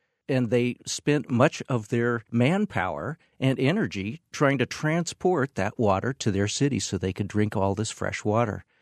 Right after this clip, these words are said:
You know, you look at these aqueducts, these huge bridges of stone. They're all over the, Europe where the Romans settled. And in Rome, they had, I think, eight or nine ancient aqueducts that brought fresh water into the city. Imagine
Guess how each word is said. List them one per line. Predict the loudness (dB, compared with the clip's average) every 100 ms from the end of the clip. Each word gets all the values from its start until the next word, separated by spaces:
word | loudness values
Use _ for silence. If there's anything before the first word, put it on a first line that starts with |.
| _ _ _ -2
You |
know, | 0
you | 2 2
look | 2 0
at | -2
these | -4 -4 0
aqueducts, | 0 4 2 2 -4 -6
these | -8 -8
huge | -2 2 4 4 2
bridges | 2 2 2 -4
of | -8
stone. | -2 0 2 0 -4 _ _ _ _ -6
They're | 0
all | 4 4 4
over | 2 0
the, | -2 -8
Europe | -6 0 2 2 -2 _ 0
where | 0 2
the |
Romans | 2 4 4 0 -4
settled. | -4 -4 -4 -10 _ _ _ _ 0
And | 2
in | 2 2
Rome, | 2 2 0
they | -2
had, | -2 -2 -2 -4 -14 _ -8
I | -6
think, | -4 -6 -4
eight | -4 0
or | 0
nine | 2 2 2 2 0 0
ancient | 2 2 2 0 -2 -6 -2
aqueducts | 0 0 -2 -2 -6 -12
that | -6
brought | -2 -2 -4
fresh | -4 -4 -4 -2
water | 0 0 0
into | -2 -2
the | -4 -6
city. | -4 -2 -4 -6 _ _ 0
Imagine | 2 4 2 2 -2